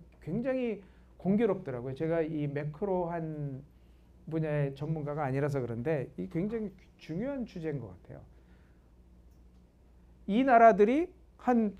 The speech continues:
그 오십 년 동안 열여덟 배 정도 성장을 한 거예요. 다른 나라도 한번 확인해 보면 재밌을 것 같아요. 그 우리나라는 그 일 인당 지엠피가 몇 배 했다고요? 백팔십 배 정도 증가했으니까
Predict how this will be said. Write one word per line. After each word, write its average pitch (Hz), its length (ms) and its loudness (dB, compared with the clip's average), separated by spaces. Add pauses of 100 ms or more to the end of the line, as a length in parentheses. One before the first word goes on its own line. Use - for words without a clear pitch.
그 175 640 6
오십 214 280 4
년 202 280 2
동안 214 340 0
열여덟 180 640 6
배 175 160 0
정도 147 580 -4 (480)
성장을 175 400 -4
한 117 60 -8
거예요. 95 160 -14
다른 190 260 -2
나라도 208 260 0
한번 190 380 -4 (200)
확인해 208 280 0
보면 165 240 -4
재밌을 139 340 -6
것 - 120 -18
같아요. - 260 -20 (560)
그 - 80 2
우리나라는 247 680 6 (240)
그 196 120 8
일 202 140 6
인당 214 440 6
지엠피가 185 540 4
몇 160 180 2
배 185 140 4
했다고요? 165 420 -2 (160)
백팔십 - 560 -8
배 208 120 -2
정도 131 300 -10
증가했으니까 117 680 -14